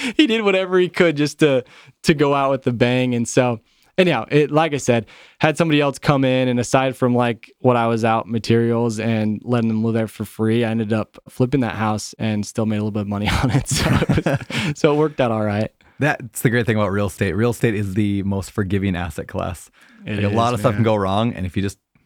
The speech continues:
Speaker 2: wait a little bit, it usually goes right.
Speaker 1: Yeah.
Speaker 2: Which is why being able to hold on to properties is so important. If you can hold on long
Speaker 1: Yeah.
Speaker 2: enough, you'll almost always be fine.
Speaker 1: Oh yeah, dude. Look at most people in, you know, oh eight. They're
Speaker 2: Yeah.
Speaker 1: wishing they would have held on to
Speaker 2: Yeah,
Speaker 1: this.
Speaker 2: exactly. Yeah.
Speaker 1: Actually, anybody. Like,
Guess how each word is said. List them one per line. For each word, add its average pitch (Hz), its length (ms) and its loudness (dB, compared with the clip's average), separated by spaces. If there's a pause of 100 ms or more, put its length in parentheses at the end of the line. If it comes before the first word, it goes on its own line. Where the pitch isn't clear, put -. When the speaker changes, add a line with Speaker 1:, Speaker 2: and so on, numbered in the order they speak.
(340)
Speaker 2:
wait 98 280 -4
a 107 60 -2
little 113 200 0
bit, 123 260 -2
it 95 60 -6
usually 98 300 -2
goes 90 200 -4
right. 95 260 -4 (140)
Speaker 1:
Yeah. 120 540 -2
Speaker 2:
Which 123 120 0
is 113 80 -4
why 120 260 0 (200)
being 120 220 2
able 131 180 2
to 113 80 0
hold 117 340 0
on 107 140 0
to 95 60 -4
properties 92 520 -4
is 90 80 -20
so 92 220 -8
important. - 600 -10
If - 60 -20
you 113 80 -2
can - 100 -4
hold 123 220 0
on 113 180 0
long 92 160 -2
Speaker 1:
Yeah. 104 60 0
Speaker 2:
enough, 120 300 -2
you'll 104 120 -2
almost 98 280 -4
always 90 280 -8
be 95 120 -12
fine. 101 380 -14 (220)
Speaker 1:
Oh 127 80 0
yeah, 117 260 0
dude. 120 380 -4
Look 120 240 -4
at 107 100 -2
most 117 260 -4
people 113 360 -2
in, 107 340 -4
you 117 120 -2
know, 110 160 -2
oh 113 220 0
eight. 120 220 0
They're 110 100 -4
Speaker 2:
Yeah. 107 40 -2
Speaker 1:
wishing 107 280 0
they 110 120 -2
would 110 120 -2
have 95 60 -4
held 110 160 -2
on 113 120 -2
to 113 80 0
Speaker 2:
Yeah, 165 100 2
Speaker 1:
this. 135 80 -2
Speaker 2:
exactly. 135 340 -2
Yeah. 101 240 0 (200)
Speaker 1:
Actually, 151 300 0
anybody. 104 480 0
Like, 107 320 -4